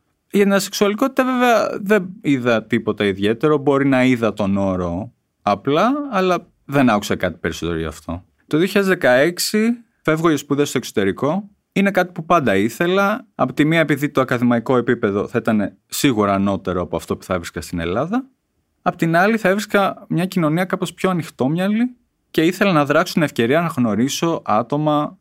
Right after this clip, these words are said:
από οποιαδήποτε χώρα, εθνικότητα, φύλο και οτιδήποτε. Και όντως, στο εξωτερικό γνώρισα άτομα και από τη λοατκι κοινότητα και από οπουδήποτε αλλού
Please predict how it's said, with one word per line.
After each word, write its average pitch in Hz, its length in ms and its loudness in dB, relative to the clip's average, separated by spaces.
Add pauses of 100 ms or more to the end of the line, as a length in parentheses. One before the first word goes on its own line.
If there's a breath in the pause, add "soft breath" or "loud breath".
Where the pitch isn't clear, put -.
(200)
από 131 200 -8
οποιαδήποτε 120 540 -2
χώρα, 120 440 0
εθνικότητα, 101 840 -2
φύλο 104 400 -4
και 110 140 -12
οτιδήποτε. 82 540 -6 (340)
Και - 100 2
όντως, 117 200 0
στο 139 100 -2
εξωτερικό 196 840 0 (220)
γνώρισα 151 560 2
άτομα 120 560 0 (280)
και 208 100 0
από 175 120 2
τη 139 100 0
λοατκι 120 380 2
κοινότητα 110 720 0
και - 180 -6
από 107 180 -2
οπουδήποτε 104 480 -4
αλλού 98 460 -2